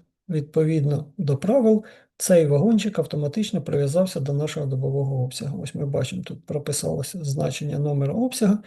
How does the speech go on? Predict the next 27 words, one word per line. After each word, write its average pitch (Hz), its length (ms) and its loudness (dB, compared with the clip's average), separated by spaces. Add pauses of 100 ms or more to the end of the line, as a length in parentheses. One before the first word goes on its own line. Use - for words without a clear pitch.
(460)
І 262 140 6
окрім 208 340 8
цього, 196 260 6
в 185 100 -2
табличці 156 640 2
бачимо, 151 640 0
змінилась 160 640 2
циферка. - 540 -6
Тут 151 180 -6
був 135 260 -2
нолик, 226 500 2 (420)
тепер 165 320 4
одиничка. 139 580 2
Це 143 140 -8
значить, 135 460 -4
в - 120 -14
П 147 180 -2
Д, 202 260 2
в - 60 -6
перевізних 151 720 2
документах, 175 800 2 (300)
один 156 380 4
вагон 143 460 2 (300)
прив'язався. 135 680 -4 (600)
Все, 226 460 2 (720)
документ 160 580 4
створено. 143 800 0